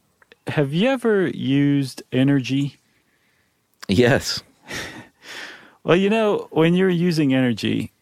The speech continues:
Speaker 1: most likely you are using something like a fossil fuel, right?
Speaker 2: Yeah, right.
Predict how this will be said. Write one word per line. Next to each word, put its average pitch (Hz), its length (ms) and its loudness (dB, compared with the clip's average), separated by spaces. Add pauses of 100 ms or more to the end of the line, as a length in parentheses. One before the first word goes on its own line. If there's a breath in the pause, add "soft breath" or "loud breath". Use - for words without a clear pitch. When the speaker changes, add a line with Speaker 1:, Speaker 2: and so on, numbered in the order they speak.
(120)
Speaker 1:
most 170 480 0
likely 147 520 2
you 127 240 0
are 131 40 4
using 120 480 -2
something 117 540 -4
like 110 300 -4
a - 20 -8
fossil 117 380 0
fuel, 113 280 -6
right? 139 240 2 (520)
Speaker 2:
Yeah, 104 180 4
right. 80 240 -2